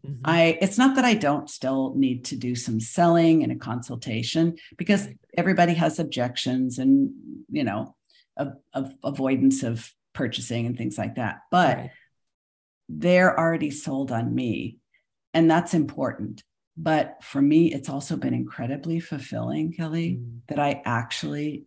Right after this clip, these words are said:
Speaker 2: get to be in communications.
Speaker 1: Yeah.
Speaker 2: And I actually get to, in a way, be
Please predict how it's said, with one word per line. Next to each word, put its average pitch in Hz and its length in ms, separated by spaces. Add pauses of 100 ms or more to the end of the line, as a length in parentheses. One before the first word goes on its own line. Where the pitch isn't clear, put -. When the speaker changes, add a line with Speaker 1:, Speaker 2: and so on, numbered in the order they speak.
Speaker 2:
get 113 360
to - 100
be 117 200
in 117 280
communications. 123 1300 (160)
Speaker 1:
Yeah. 117 180 (720)
Speaker 2:
And 147 160
I 143 240
actually 156 680
get 120 400
to, 135 460
in 131 120
a 120 80
way, 156 400
be 135 540